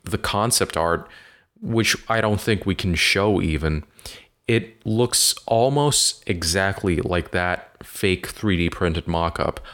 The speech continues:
only it's more square, more rectangular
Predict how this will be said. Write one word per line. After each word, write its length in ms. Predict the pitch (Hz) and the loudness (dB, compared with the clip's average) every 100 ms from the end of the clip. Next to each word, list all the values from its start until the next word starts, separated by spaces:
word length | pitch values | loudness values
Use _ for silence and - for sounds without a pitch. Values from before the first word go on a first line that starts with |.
| - - | -12 -2
only 400 | 107 104 101 98 | 2 4 4 2
it's 500 | - 98 - - - | 0 -2 0 -2 -2
more 500 | 104 98 101 104 101 | -2 2 2 2 2
square, 1080 | 95 - - - - 87 87 90 110 151 147 - _ - | 2 2 2 0 -2 -2 2 2 2 2 -2 -8 _ -2
more 180 | 107 107 | 2 2
rectangular 880 | 95 - 85 85 101 117 147 151 | 0 -2 -2 0 0 0 0 0